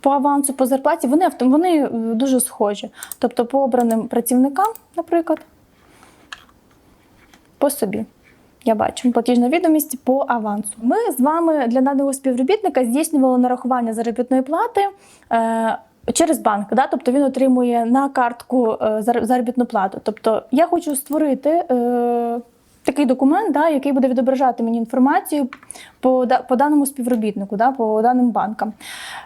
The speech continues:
Е, наприклад, зарплата за місяць по декільком банкам. Я обирала перший банк, Національний банк.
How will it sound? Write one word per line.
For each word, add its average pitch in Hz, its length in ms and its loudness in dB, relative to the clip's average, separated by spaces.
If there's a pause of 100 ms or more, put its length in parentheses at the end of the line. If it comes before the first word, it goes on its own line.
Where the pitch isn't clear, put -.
(160)
Е, 220 180 4
наприклад, 233 880 0
зарплата 233 540 0
за 269 100 4
місяць 277 640 0 (1400)
по 269 360 2 (140)
декільком 226 540 0
банкам. 370 400 2 (440)
Я 294 180 4
обирала 247 340 2
перший 349 420 -2
банк, 349 280 -2
Національний 302 540 2
банк. 269 360 -2